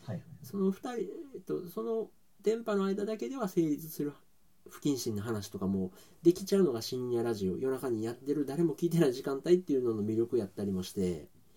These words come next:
Speaker 1: はいはいはい。
Speaker 2: なんかそれを昼間、昼日向のエスエヌエスの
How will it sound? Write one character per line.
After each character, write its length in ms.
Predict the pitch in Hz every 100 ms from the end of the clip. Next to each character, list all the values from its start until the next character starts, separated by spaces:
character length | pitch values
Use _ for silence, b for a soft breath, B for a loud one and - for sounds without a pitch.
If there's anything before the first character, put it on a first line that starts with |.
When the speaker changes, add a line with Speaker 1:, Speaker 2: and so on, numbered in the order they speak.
| _
Speaker 1:
は 100 | -
い 40 | 165
は 60 |
い 40 | 170
は 60 |
い。 100 | -
Speaker 2:
な 80 | 180
ん 20 |
か 80 | 160
そ 100 | 220
れ 120 | 220
を 280 | 220 214 214 b b b b _ _ - _ - _ - -
昼 260 | - 185
間、 160 | 185 175
昼 280 | - 214 185
日 160 | 170
向 180 | 156 151 143
の 420 | 139 135 135 - -
エ 80 |
ス 140 | - 165
エ 80 | 160
ヌ 100 | 165
エ 60 |
ス 360 | 160 131 110 104
の 360 | 104 101 95